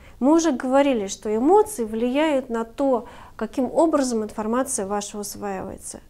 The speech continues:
Создание разнообразных эмоциональных впечатлений от того, что вы делаете,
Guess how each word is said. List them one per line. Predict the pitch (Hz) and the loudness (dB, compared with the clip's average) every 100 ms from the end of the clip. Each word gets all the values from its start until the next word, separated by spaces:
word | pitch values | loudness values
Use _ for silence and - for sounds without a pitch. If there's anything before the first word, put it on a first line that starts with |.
| - - - - | -20 -20 -18 -4
Создание | 247 254 294 330 277 | 0 2 2 4 4
разнообразных | 254 254 269 269 277 269 226 208 220 | 2 2 2 4 4 4 2 -6 -6
эмоциональных | 220 240 247 262 214 196 202 | -8 -4 -2 0 -2 -6 -10
впечатлений | 240 - 269 330 392 302 | -12 -10 -4 2 2 2
от | 220 - | 0 -4
того, | 214 214 214 | -6 -4 -8
что | - | -10
вы | 202 214 | -8 -4
делаете, | 220 359 381 302 - 233 | 0 2 2 0 -4 -10